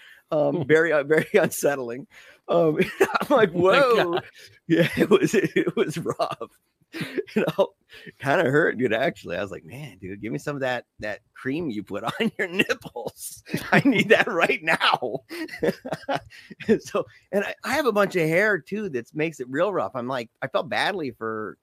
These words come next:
Speaker 1: my daughter when she did that, 'cause I'm like,
Speaker 2: <laughs>
Speaker 1: I've got the hairs on the nipple, dude. It's like, you know, I got weird kinda patchy hair. And so I've got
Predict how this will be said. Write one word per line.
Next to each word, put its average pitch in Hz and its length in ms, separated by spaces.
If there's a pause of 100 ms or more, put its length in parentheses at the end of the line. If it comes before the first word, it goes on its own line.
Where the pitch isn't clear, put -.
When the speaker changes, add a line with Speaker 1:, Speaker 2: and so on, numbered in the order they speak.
Speaker 1:
my 110 140
daughter 110 400
when 104 140
she 110 140
did 135 200
that, 104 180
'cause - 120
I'm 123 120
like, 120 260
Speaker 2:
<laughs> - 520
Speaker 1:
I've 156 160
got 180 240
the 170 120
hairs 196 440
on 170 140
the 147 60
nipple, 156 320
dude. 127 260
It's 123 180
like, 131 400 (640)
you 156 100
know, 135 260
I 151 100
got 156 200
weird 147 380
kinda 135 200
patchy 127 500
hair. 147 420 (440)
And 139 160
so 131 300
I've 131 200
got 123 260